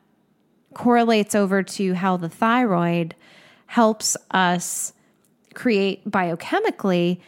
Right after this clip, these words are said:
a cohesive experience, a, an assimilated view of, or, uh, experience of, of things going in, things going out, um,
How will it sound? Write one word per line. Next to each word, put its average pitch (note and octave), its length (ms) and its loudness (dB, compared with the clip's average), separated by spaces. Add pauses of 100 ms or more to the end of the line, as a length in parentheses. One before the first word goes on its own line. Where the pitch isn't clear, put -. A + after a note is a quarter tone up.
(760)
a G3 80 -2
cohesive A3 1000 0
experience, - 1120 -4 (440)
a, F3+ 560 2
an G3 80 0
assimilated F#3 1200 -2 (720)
view F3+ 720 2 (100)
of, F3 420 0
or, F#3 300 -4
uh, F3 240 -2
experience F#3 800 -2 (100)
of, E3+ 380 -2 (100)
of E3 300 -2 (320)
things G3 300 -2
going F#3+ 340 0
in, B3 420 0
things D#3+ 340 -4
going D#3+ 360 -2
out, - 420 -8 (640)
um, E3+ 640 -2